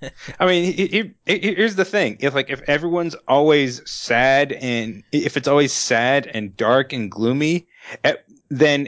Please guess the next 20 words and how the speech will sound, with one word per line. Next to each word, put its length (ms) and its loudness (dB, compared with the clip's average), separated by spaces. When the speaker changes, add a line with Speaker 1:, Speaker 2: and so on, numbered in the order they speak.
Speaker 2:
at 180 -2
no 200 2
point 300 0
does 140 0
any 220 2
of 80 0
it 140 0
actually 480 -2
mean 440 2
anything. 720 -6
You 120 2
have 220 2
to 80 0
be 160 -4
happy 840 -2
before 260 2
the 120 2
sadness 640 0
means 420 0
something. 580 -8